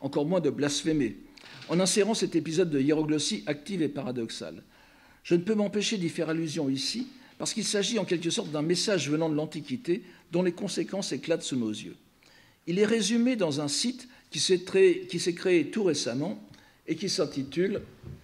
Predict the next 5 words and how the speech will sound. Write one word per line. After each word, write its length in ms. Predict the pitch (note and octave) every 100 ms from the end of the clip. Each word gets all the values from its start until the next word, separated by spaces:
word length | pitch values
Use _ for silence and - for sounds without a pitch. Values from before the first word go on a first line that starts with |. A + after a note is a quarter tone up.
| - - -
qui 100 | -
s'intitule 540 | D#3 G3 C#3 C#3 F#3 F#3
The 260 | D#3 E3
Great 320 | D#3 G3+ G#3+ - -
Fututiones 920 | - F#3+ A3+ - E3+ D3 C#3 C#3+ -